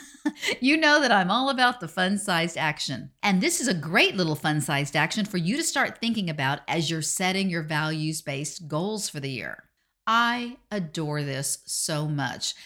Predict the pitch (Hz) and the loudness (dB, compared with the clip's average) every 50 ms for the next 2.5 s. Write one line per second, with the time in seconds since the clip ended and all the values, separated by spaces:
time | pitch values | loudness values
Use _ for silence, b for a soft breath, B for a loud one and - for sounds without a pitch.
0 | B B - 208 233 233 - 240 196 196 196 180 165 - - 180 180 - - - | B B -4 -2 -2 -2 -2 -2 -2 -2 -2 0 0 0 0 0 -2 -2 -4 -6
1 | 202 196 - 165 156 151 151 - - - 254 277 277 - - 226 196 190 180 175 | -6 -4 -2 -2 -2 -2 -4 -6 -4 -2 0 0 0 -2 -4 -4 -2 -2 -2 -2
2 | 175 165 160 156 156 - - 170 156 | -2 -2 -2 -2 0 -2 -2 -4 -6